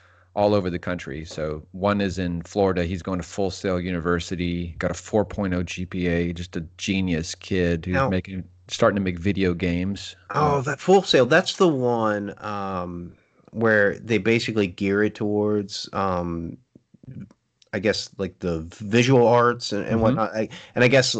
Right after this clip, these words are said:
Speaker 2: and when I'm, I say visual arts, I'm thinking
Speaker 1: Media and all that stuff.
Speaker 2: media,
Speaker 1: Yeah.
Speaker 2: yeah, media.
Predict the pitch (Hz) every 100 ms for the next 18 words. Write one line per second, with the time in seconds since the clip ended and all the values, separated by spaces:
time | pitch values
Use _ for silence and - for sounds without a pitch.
0 | - _ 107 110 104 92 - 92 - 101
1 | 87 85 90 80 85 80 82 117 131 117
2 | 107 104 104 101 95 90 - - 95 90
3 | 90 107 101 87 95 104 98 85 71